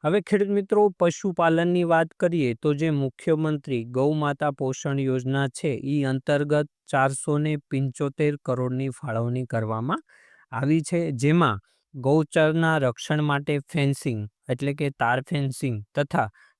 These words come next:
તેમાં ઘાસચારાના વાવેતર માટે ડ્રીપ ઇરિગેશન વ્યવસ્થા ઊભી કરવામાં આવશે અને વધુમાં ગૌશાળાઓને માળખાકીય સુવિધાઓ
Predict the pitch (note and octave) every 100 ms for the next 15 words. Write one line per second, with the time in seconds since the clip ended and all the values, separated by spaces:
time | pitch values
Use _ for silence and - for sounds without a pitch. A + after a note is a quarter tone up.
0 | _ C#3+ D#3 D#3+ C#3+ C3 C3 - - C#3
1 | C#3+ C#3+ C#3 A#2+ A2+ C3 B2+ C#3+ C#3 C#3
2 | D3+ B2+ A2 A2 B2+ C#3 C#3 B2 C3 C3
3 | B2+ - C#3 A#2+ A#2 B2 - D3+ B2 A#2
4 | A2+ A#2 A#2 G#2+ G#2 A2 D#3+ D#4 _ _
5 | _ _ A#2+ C#3 - F#3+ G#3 _ _ _
6 | D#3 G3 D3 C3 C#3 F3 F#3 F#3 D#3 D#3
7 | - D#3+ D#3 D#3+ D#3+ D#3 C3+ B2+ C3+ -
8 | D3 - D3+ D3 - C3+ C#3 C#3 B2+ A#2